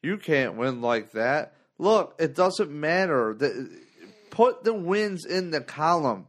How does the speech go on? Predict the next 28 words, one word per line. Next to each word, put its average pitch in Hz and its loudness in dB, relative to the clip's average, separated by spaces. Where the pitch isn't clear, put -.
That's 175 0
all 180 4
I 160 2
care 127 0
about. 95 -4
That's 190 0
all 170 4
I 151 2
care 143 0
about. 113 0
If 143 -12
you 202 -6
gotta 202 0
rest 165 0
it 175 2
on 156 0
this 127 -4
defense, 156 -4
which 135 -8
is 110 -14
making 139 -8
plays, 135 -4
you 160 -6
got 165 2
guys 143 0
along 147 2
the 139 -2
lines 151 0